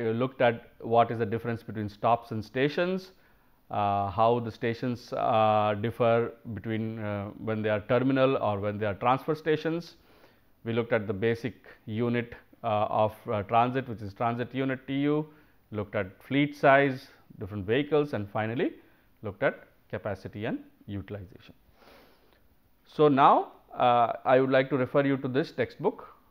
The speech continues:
uh, called Urban Transit Operations Planning and Economics by Vukan Vu-, Vucic. Uh, this would be primarily the textbook that will be, uh, used for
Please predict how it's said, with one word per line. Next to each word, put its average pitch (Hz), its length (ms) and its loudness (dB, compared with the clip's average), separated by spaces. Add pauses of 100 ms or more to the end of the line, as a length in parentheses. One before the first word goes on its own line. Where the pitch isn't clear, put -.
(140)
uh, 101 380 -2
called 107 280 -4
Urban 127 320 0
Transit 117 460 -2
Operations 113 480 -4
Planning 104 320 -6
and 101 100 -6
Economics 104 600 -10 (600)
by 101 240 0
Vukan 110 400 -4
Vu-, 110 220 -4 (180)
Vucic. 127 520 -8 (760)
Uh, 101 220 2
this 113 220 -6
would 131 200 -4
be 127 420 0
primarily 120 440 2
the 117 100 2
textbook 117 420 -6
that 113 140 -2
will 113 80 -6
be, 104 480 -8
uh, 101 400 0 (100)
used 117 440 -4
for 104 440 0